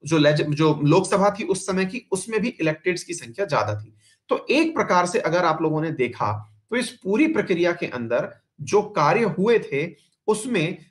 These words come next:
धीरे धीरे प्रतिनिधित्व को इंक्रीज किया जा रहा था। ये जो प्रतिनिधित्व इंक्रीज हुआ, जिसमें कि वोटिंग राइट महिलाओं को भी दिया गया, इसके अलावा सदस्यों की संख्या भी बढ़ाई गई,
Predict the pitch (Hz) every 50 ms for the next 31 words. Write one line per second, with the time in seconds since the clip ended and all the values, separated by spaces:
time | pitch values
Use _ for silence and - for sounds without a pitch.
0 | _ - - 120 110 107 190 240 294 302 196 185 147 170 185 233 - - - 185
1 | 185 226 214 214 220 185 262 285 - 202 240 247 - 240 - - - 170 165 156
2 | - 170 180 202 202 - - - 147 123 113 104 101 107 95 92 95 98 107 98
3 | - - - - - - 147 143 160 247 285 - 330 320 320 - 190 196 220 214
4 | 214 208 185 269 269 - - 226 - 165 160 160 151 147 180 190 190 160 147 117
5 | 107 139 131 117 104 104 104 - - - _ _ _ _ - 185 175 - 185 190
6 | 196 185 202 180 139 143 147 151 147 196 190 175 160 165 180 180 - 160 127 120
7 | 113 127 147 - 170 185 185 185 170 151 143 143 143 139 143 139 139 135 139 143
8 | 135 135 135 - - - - - _ - - 185 190 - - 233 - 165 175 180
9 | 180 180 196 190 - 175 139 165 175 - - 202 185 190 185 185 - 170 175 185
10 | 185 226 220 190 180 151 131 131 135 135 147 165 160 160 156 151 151 147